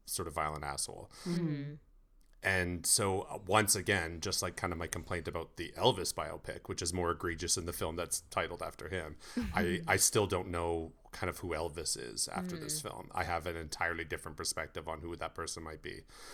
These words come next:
Speaker 2: Right.
Speaker 1: But I will say that Jacob Elordi does have a ton of charisma.
Speaker 3: Mm-hmm.
Speaker 1: He holds a screen. He's gorgeous.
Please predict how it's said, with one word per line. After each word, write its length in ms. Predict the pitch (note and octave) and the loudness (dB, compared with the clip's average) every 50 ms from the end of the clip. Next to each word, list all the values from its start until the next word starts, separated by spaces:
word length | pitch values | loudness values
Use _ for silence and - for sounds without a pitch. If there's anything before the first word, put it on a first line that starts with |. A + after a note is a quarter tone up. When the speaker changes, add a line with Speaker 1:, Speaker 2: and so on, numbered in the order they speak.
| - - | -12 -6
Speaker 2:
Right. 440 | - F3 E3 D#3 D3+ D3+ D3+ D3+ D3 - _ - - _ _ - - - - - | -4 -2 0 0 0 -2 -4 -6 -8 -10 _ -20 -20 _ _ -20 -20 -20 4 10
Speaker 1:
But 180 | D3 C#3 G#2+ | 10 10 12
I 100 | F2+ F2 | 10 6
will 340 | F2+ E2 F#2+ B2 C#3 C#3+ C#3 | 2 4 6 8 8 8 8
say 400 | - - - E2 D2 D2 D2+ D2+ D2 - | 8 6 4 2 -2 -4 -8 -8 -6 -4
that 300 | E2 D#2+ D#2+ D#2 D2+ - | -2 -2 -2 -2 -2 -4
Jacob 260 | - E2+ D#2+ - D#2+ | -4 -4 -4 -4 -4
Elordi 480 | E2+ D#2+ D#2+ D#2+ D#2 D#2+ E2 E2 E2 - - - - - - G2+ - | -4 -2 -2 -2 -2 -2 -2 -4 -6 -8 -14 -20 -20 -20 -20 -10 -4
does 260 | - E2+ F2 E2 - | -2 0 0 0 0
have 100 | - E2 | 0 -2
a 40 | E2+ | -6
ton 200 | - - F#2 D#2+ | -4 -4 -4 -4
of 80 | D#2 | -4
charisma. 640 | - - D#2 D#2 D#2+ D#2 - - D#2 C#2+ C#2+ D2 - - - | -6 -6 -4 -2 0 0 -2 -2 -4 -6 -8 -10 -10 -12 -12
Speaker 3:
Mm-hmm. 220 | F#3 F3+ E3 E3 D#3+ | -10 -10 -10 -10 -8
Speaker 1:
He 160 | D3+ D3 G2 | -4 -4 -4
holds 340 | F2 - G2 F#2 F2+ D#2+ E2 | -2 0 2 2 2 2 4
a 40 | E2 | 2
screen. 520 | - - - F#2 E2+ D#2+ D#2 D#2+ D#2 D#2 D2+ | 2 2 2 -2 -2 -2 -2 -4 -6 -8 -8
He's 160 | - F#2 - | -4 -4 -4
gorgeous. 760 | - - - E2+ D#2+ D#2+ D#2 - D#2+ D#2 D#2 D2+ - - - | -4 -2 -2 0 0 -2 -2 -2 -2 0 0 0 0 0 0